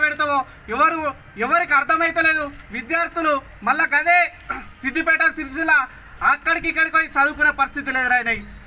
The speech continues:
మరి ఈ ముప్పై పడకల ఆసుపత్రి కూడా ఇలా జీవో ఇచ్చినావు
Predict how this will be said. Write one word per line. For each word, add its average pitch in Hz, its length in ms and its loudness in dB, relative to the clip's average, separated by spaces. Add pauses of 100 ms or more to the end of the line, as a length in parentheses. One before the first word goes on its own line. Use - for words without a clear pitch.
(140)
మరి 285 200 2
ఈ - 100 0
ముప్పై 339 300 2
పడకల 339 340 2
ఆసుపత్రి 339 460 -2
కూడా 330 140 2 (400)
ఇలా 302 120 2 (120)
జీవో 330 160 6 (100)
ఇచ్చినావు 339 340 -2